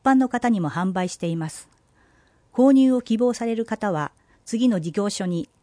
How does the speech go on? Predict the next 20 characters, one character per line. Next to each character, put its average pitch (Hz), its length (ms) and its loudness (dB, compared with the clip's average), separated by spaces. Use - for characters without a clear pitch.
直 185 140 -2
接 - 300 -2
お 185 80 -4
問 214 180 0
い 208 60 0
合 202 40 -2
わ 196 100 -2
せ 190 100 -10
く - 100 -10
だ 165 100 -6
さ 165 140 -10
い。 - 100 -12
八 208 180 -2
幡 226 100 -2
浜 208 200 -2
ち - 100 -8
ゃ 196 60 -2
ん 185 80 -4
ぽ - 160 -10
ん、 - 120 -14